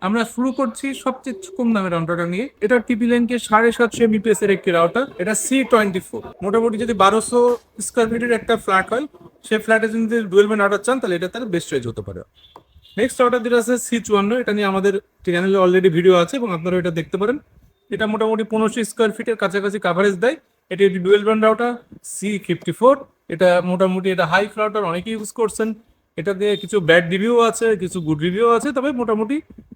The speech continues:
রানিং রাউটার, অনেকে এটা পছন্দের তালিকায় আছে।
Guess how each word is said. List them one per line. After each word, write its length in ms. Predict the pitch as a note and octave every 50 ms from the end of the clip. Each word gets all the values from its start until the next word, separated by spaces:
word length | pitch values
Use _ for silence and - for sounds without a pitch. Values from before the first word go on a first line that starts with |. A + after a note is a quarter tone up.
| - _ _
রানিং 380 | - E3 F3+ G3+ A#3 B3 B3 A#3+
রাউটার, 280 | A3+ G#3+ G#3 C#4 D4
অনেকে 260 | C4 A3 G#3 G3 G3
এটা 100 | G#3 G3+ F#3
পছন্দের 380 | F3 F3+ - - F3 E3 D#3+ - -
তালিকায় 320 | D3+ C#3 C3+ - C3 B2
আছে। 260 | A#2 G#2+ - - G2+